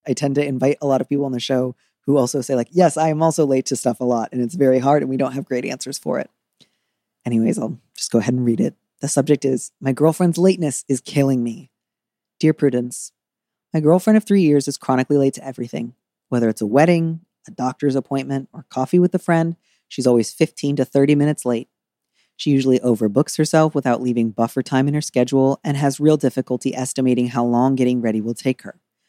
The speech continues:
I've tried everything to help, trying to teach her how to make a daily schedule, offering reminders when it's time to start getting ready, debriefing after lateness incidents. She's really ashamed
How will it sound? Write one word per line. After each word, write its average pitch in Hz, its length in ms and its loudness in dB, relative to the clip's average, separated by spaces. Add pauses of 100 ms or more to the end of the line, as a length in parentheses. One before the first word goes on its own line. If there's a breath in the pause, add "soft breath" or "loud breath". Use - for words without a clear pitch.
(280)
I've - 80 -20
tried 131 220 2
everything 196 340 4
to 117 80 -6
help, - 240 -8 (460)
trying 113 180 -2
to 110 80 0
teach 113 200 -6
her 113 80 -8
how 117 120 -4
to 117 60 -6
make 113 200 -4
a 113 40 -2
daily 104 240 -6
schedule, 160 640 2 (220)
offering 117 320 -4
reminders 139 560 0
when 113 100 -2
it's 101 120 -8
time 110 200 -6
to 104 40 -8
start 104 280 -8
getting 95 220 -14
ready, 120 400 -4 (300)
debriefing 127 640 2
after 113 240 -4
lateness 123 460 -4
incidents. - 680 -4 (460)
She's 113 220 -6
really 131 180 4
ashamed 117 520 0